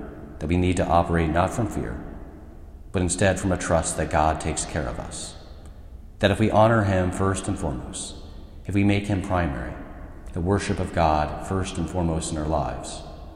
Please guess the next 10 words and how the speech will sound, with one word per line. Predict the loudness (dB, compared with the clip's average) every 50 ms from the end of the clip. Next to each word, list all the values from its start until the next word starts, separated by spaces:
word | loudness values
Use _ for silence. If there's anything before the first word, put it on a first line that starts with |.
| -16 -16 -16 -16 -16 -16 -16 -16 -16 -16 -16 -16 -16 -16 -16 -14 -14 -14 -14 -12
he | -4 -2 0 0
will | 2 2 0
repay | 0 0 -2 -2 -2 -4 -2 -4
us | -4 -4 -6 -6
in | -6 -6
kind. | -6 -6 -6 -6 -6 -8 -10 -12 -14 -14 -14 -16 -16 -16 -16 -16 -18 -18 -18 -16 -16 -16 -16 -16 -16 -16 -16 -16 -16 -16 -16 -16 -16 -16 -16 -16 -16 -12 -2
Fruitfulness | 0 0 2 2 4 4 4 4 2 0 0
in | 0 0
the | 0 -2
church | -2 -2 -4 -4 -4 -6 -8 -8 -8 -10